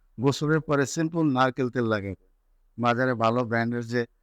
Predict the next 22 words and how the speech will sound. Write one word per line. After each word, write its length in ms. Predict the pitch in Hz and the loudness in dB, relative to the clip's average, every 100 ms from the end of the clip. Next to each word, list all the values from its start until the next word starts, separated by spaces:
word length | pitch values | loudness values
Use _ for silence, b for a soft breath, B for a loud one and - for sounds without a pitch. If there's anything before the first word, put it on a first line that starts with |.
| _ _ - - | _ _ -20 -12
নারকেল 480 | 120 117 123 127 120 | -2 2 2 2 0
তেল 160 | 127 | 2
আছে, 300 | 120 113 147 | 0 0 0
এগুলো 260 | 127 110 113 | 0 0 0
লাগাবে, 440 | 110 104 107 127 190 _ _ _ _ _ - | 0 0 -2 -4 -6 _ _ _ _ _ -2
তাছাড়া 360 | 135 - 147 | -2 2 2
আর 100 | 139 | 2
কিছুই 300 | 127 123 127 | 2 -2 0
দরকার 360 | 117 117 104 104 | 0 0 0 -2
নেই। 220 | 98 95 - _ _ _ - | -4 -6 -12 _ _ _ -6
এবং 180 | 135 139 | -2 -2
চুলে 240 | 151 151 | 0 2
কোনো 280 | 151 156 156 | 2 2 0
প্রকার 400 | 143 147 139 123 | 0 -2 -2 0
ডাই 360 | 120 127 139 147 - | 2 4 2 -2 -6
এবং 300 | 139 135 135 | -4 -2 -4
কোনো 260 | 143 143 143 | -2 0 0
প্রকারের 440 | 135 123 127 123 | -4 -2 0 0
জেল 260 | 104 117 117 | 0 0 0
ইউজ 240 | 113 104 | -2 -6
করবে 320 | - 104 92 | -6 -6 -6
না। 100 | 90 | -8